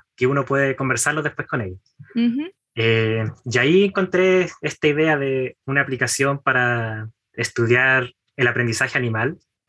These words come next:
Speaker 1: del parte del profesor Jeremy,
Speaker 2: Ujú.
Speaker 1: porque él, él utiliza, él tiene unas cotorras que él las entrena. Entonces
Speaker 2: Ya.
Speaker 1: surgió como una idea primero como para una especie de registro virtual de sus sesiones de entrenamiento.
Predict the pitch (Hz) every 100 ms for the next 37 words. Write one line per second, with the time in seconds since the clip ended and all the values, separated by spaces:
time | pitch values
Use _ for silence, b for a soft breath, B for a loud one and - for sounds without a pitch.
0 | _ b b b _ _ _ _ _ 123
1 | 120 117 127 - 127 123 127 123 - 131
2 | 127 135 147 151 190 - _ _ _ 240
3 | 240 285 370 120 120 135 135 156 - 147
4 | 160 160 156 160 - 139 - 131 143 151
5 | 143 139 135 127 127 123 120 - _ _
6 | _ - 147 - 175 170 160 147 139 131
7 | - - 123 156 131 98 - - _ _
8 | - 131 131 135 139 151 143 135 156 117
9 | 95 - _ B B B _ 113 - 113
10 | - 180 123 156 156 147 143 139 151 -
11 | _ _ - 127 147 185 185 147 135 131
12 | 120 117 139 143 143 147 156 147 123 -
13 | 143 - 151 143 127 - - 123 139 143
14 | 131 - 120 139 - 135 139 131 117 110
15 | 104 120 185 233